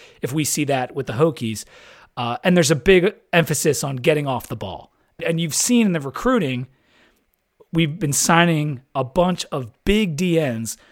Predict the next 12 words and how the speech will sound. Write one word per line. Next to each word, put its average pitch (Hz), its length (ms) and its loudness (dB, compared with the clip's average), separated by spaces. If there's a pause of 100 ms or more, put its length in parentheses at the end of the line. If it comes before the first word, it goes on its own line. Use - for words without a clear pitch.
(180)
with 151 160 -2
wingspan 151 540 0
that 127 100 -6
can 139 140 -4
drive 135 380 2
the 120 80 -6
pocket. - 520 -8 (240)
And 156 160 -2
that's 139 220 -4
where 127 320 -2 (400)
Reed, 143 500 -2 (320)
Bryant, 139 540 0